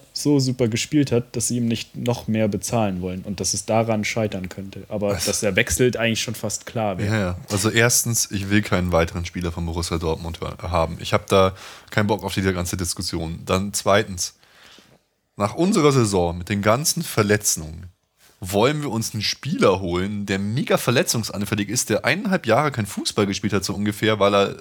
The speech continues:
Speaker 2: dauernd irgendwelche Rückenprobleme hatte, die sich keiner erklären
Speaker 1: Und
Speaker 2: konnte.
Speaker 1: danach auch nicht wieder
Speaker 2: Und
Speaker 1: auf Top-Niveau
Speaker 2: genau,
Speaker 1: gespielt
Speaker 2: und
Speaker 1: hat.
Speaker 2: der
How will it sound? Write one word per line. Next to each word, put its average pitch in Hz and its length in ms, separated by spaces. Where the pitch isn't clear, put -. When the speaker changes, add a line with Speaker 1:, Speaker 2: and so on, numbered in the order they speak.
Speaker 2:
dauernd 113 340
irgendwelche 107 320
Rückenprobleme 98 640
hatte, 92 180
die 92 80
sich 90 140
keiner 92 240
erklären 95 380
Speaker 1:
Und 113 100
Speaker 2:
konnte. 110 240
Speaker 1:
danach 135 260
auch 135 140
nicht 139 340
wieder 147 100
Speaker 2:
Und 139 60
Speaker 1:
auf 139 120
Top-Niveau 127 380
Speaker 2:
genau, 165 300
Speaker 1:
gespielt 131 140
Speaker 2:
und 120 100
Speaker 1:
hat. 107 80
Speaker 2:
der 131 260